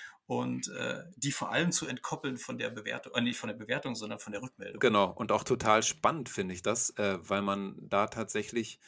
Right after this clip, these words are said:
Speaker 2: sagen muss, dass die Entwicklungen in der, ja, Computerindustrie, äh, dahingehend psychologisch so viel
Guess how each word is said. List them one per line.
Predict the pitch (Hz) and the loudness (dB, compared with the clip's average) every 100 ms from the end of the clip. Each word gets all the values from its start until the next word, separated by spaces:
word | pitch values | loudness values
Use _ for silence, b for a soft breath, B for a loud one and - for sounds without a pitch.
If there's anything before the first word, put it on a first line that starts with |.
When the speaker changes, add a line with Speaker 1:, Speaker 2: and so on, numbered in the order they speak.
| B B B B | B B B B
Speaker 2:
sagen | - 110 98 110 | -2 4 4 4
muss, | 113 107 | 2 0
dass | 110 101 - | 2 0 0
die | - 101 95 92 - | -2 -2 0 -2 -4
Entwicklungen | 92 92 104 - 117 117 113 110 | -4 0 0 0 0 0 -4 -4
in | 95 | -2
der, | 95 90 87 87 | -2 -2 -6 -6
ja, | 101 95 | -2 -2
Computerindustrie, | 85 101 92 131 151 147 143 - - 156 170 _ b b b b | -2 -6 -6 -2 -2 0 -2 -2 -6 -8 -8 _ b b b b
äh, | 113 104 | -4 -2
dahingehend | 101 117 120 117 110 110 | 0 0 0 -2 -2 -2
psychologisch | - 120 113 104 123 147 - | -4 0 4 4 4 2 0
so | - 123 143 | 2 4 4
viel | 151 - 123 123 120 | 4 2 4 6 4